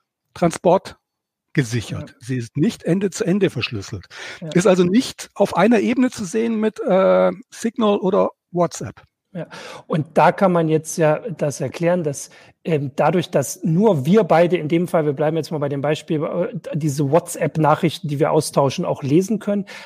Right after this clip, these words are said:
Speaker 2: heißt tatsächlich auch, und da muss man immer wieder darauf hinweisen, dass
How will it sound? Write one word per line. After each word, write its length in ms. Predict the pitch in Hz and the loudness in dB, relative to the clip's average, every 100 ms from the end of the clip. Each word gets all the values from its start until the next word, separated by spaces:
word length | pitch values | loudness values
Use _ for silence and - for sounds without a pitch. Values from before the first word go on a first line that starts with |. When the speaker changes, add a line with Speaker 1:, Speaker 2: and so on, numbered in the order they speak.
| - | -8
Speaker 2:
heißt 320 | - 165 165 - | 2 2 2 0
tatsächlich 580 | 156 127 170 208 175 | 0 4 2 2 -2
auch, 200 | 175 180 | 2 2
und 160 | 175 147 | 2 0
da 80 | 151 | 0
muss 160 | 156 | 0
man 120 | 170 151 | -2 0
immer 160 | 160 | 0
wieder 120 | 151 | 0
darauf 240 | 151 - - | -2 -4 -4
hinweisen, 440 | 175 165 160 165 | -2 0 0 -2
dass 280 | 143 139 - | -4 -4 -8